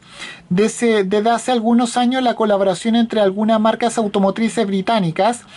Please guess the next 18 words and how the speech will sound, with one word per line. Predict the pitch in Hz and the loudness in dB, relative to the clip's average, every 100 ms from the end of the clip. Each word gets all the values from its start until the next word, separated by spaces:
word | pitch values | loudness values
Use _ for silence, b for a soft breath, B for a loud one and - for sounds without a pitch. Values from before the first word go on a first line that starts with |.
| B B B B - | B B B B -2
y | 196 | 2
los | 202 190 | 2 2
sastres | - 226 233 240 | 2 -2 0 0
más | 226 214 | 2 0
prestigiosos | - 214 214 - 226 - | 0 -4 -4 -4 -4 0
de | 220 | 2
Londres | 214 226 247 240 | 2 2 0 -2
se | - 208 | -2 0
convirtió | 202 190 190 - 214 220 254 | 2 2 0 0 0 0 0
en | 190 | 0
un | 214 220 | 2 2
añadido | 208 202 190 185 208 220 | 2 2 0 0 -2 0
más | 208 220 220 | 2 2 0
al | 214 | -2
toque | 190 214 233 | 0 -2 0
de | 220 | -2
sofisticación | 208 208 190 - 196 175 175 190 170 - 214 226 | 0 -2 -4 -4 -4 -2 -2 -2 -2 0 2 2
que, | 240 226 | 2 0